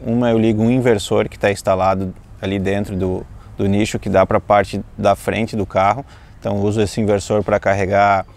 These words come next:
rádio, câmera, computador. A gente só usa com o carro em movimento. Então eu consigo ligar ali o inversor. Eu tenho uma outra tecla que eu ligo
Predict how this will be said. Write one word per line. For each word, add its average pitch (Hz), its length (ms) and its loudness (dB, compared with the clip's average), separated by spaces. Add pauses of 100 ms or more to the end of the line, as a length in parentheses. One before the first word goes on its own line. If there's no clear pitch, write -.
(220)
rádio, 120 500 2
câmera, 95 800 -2
computador. 107 640 0
A - 20 -2
gente 107 320 -6
só 104 180 0
usa 117 240 -2
com 113 120 -10
o - 20 -6
carro 107 240 2
em 107 60 -4
movimento. 110 680 -4 (520)
Então 98 160 -2
eu 98 80 -2
consigo 101 420 0
ligar 101 720 2
ali 98 300 0
o 92 480 -2
inversor. 113 600 0 (520)
Eu 101 80 -6
tenho 107 220 0
uma 110 140 4
outra 117 280 2
tecla 110 380 2
que - 100 -4
eu 107 120 4
ligo 104 680 2